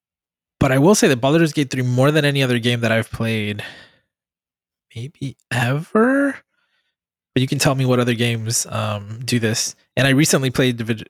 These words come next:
uh, Divinity Original Sin two. I've played, I think I've played, you know, a variety of, of R P Gs. But this game feels like it has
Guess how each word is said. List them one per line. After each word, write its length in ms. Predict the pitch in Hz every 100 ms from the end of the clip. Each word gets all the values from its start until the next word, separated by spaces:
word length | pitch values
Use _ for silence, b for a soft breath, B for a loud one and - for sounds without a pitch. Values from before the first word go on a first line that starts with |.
| -
uh, 80 | 113 101
Divinity 420 | 110 113 120 113
Original 360 | 110 110 107 107
Sin 180 | - 107
two. 340 | - 131 120 110
I've 140 | 107
played, 360 | - 110 101 - _ _ -
I 40 |
think 140 | 131 170
I've 120 | 120
played, 240 | 107 104 - _ _ _ _ _ _ _ _ _ _ _ _ _ _ _ _ -
you 60 |
know, 160 | 78 151
a 80 | 117
variety 500 | 107 113 113 117 113
of, 200 | 110 107 b b b -
of 80 | 110
R 120 | 110
P 120 | 110
Gs. 360 | 101 107 98 - b b b b b -
But 140 | -
this 160 | 180 -
game 240 | 196 165
feels 480 | - 143 135 127 110
like 480 | 120 113 - - - _ _ _ _ _ _ _ _ _ -
it 120 | 131
has 680 | - 147 139 131 131 -